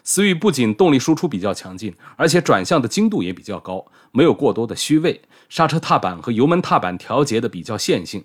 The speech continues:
肯定算一辆提速比较快和比较好开的紧凑级轿车。最后说一说东风本田全新U R V。六月五号刚刚上市的全新U R V，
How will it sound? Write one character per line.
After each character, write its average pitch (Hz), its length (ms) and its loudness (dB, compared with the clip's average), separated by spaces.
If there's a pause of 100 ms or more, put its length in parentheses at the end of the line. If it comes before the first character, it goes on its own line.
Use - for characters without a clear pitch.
(160)
肯 107 180 -4
定 170 140 2
算 139 220 0
一 113 40 0
辆 98 200 -4
提 - 200 0
速 156 160 -2
比 - 140 -12
较 120 180 -8
快 127 320 -4
和 - 140 -14
比 82 140 -14
较 120 160 -6
好 - 240 -14
开 - 240 -8
的 - 160 -8
紧 87 180 -10
凑 104 160 -4
级 - 140 -12
轿 87 160 -14
车。 - 180 -20 (1000)
最 202 140 6
后 196 160 6
说 160 180 4
一 151 40 6
说 147 200 2
东 175 200 0
风 170 160 0
本 92 140 -4
田 98 180 -4
全 120 220 -2
新 127 200 0
U 135 100 2
R 131 140 2
V。 139 200 -4 (520)
六 196 140 4
月 202 100 8
五 123 140 0
号 131 180 2
刚 147 180 0
刚 147 120 2
上 143 180 0
市 120 160 -4
的 110 80 -6
全 113 220 -6
新 123 160 -4
U 120 100 2
R 120 120 2
V， 127 220 -6